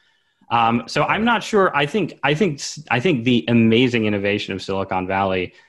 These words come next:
is sort of clustered in this, you know, nineteen ninety to two thousand and six window, and the last fifteen years have been somewhat less impressive. But then the other point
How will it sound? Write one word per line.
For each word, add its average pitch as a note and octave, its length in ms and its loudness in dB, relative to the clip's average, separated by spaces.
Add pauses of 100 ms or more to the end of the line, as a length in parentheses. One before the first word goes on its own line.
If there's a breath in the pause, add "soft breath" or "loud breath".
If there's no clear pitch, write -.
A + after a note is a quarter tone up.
(540 soft breath)
is C#3+ 360 4
sort B2+ 220 2
of G#2 160 -2 (160)
clustered C3+ 720 -2
in G#2+ 340 0
this, - 480 -6 (300 soft breath)
you A2 100 -4
know, F#2+ 120 -2
nineteen G#2 520 -2
ninety G2 380 -2
to G2 100 -12
two G2 200 -16
thousand F#2+ 440 -12
and F#2 140 -18
six - 440 -18
window, G2+ 440 -12
and A#2 100 -10
the G#2 80 -10
last G2+ 340 -10
fifteen F#2 380 -16
years F2+ 280 -14
have F2+ 120 -20
been F#2 120 -16
somewhat F#2 360 -16
less F#2 220 -16
impressive. G2+ 520 -14 (400 soft breath)
But D3 100 -6
then E3+ 160 -4
the E3+ 140 -6
other A#3 220 -4
point E2+ 400 -14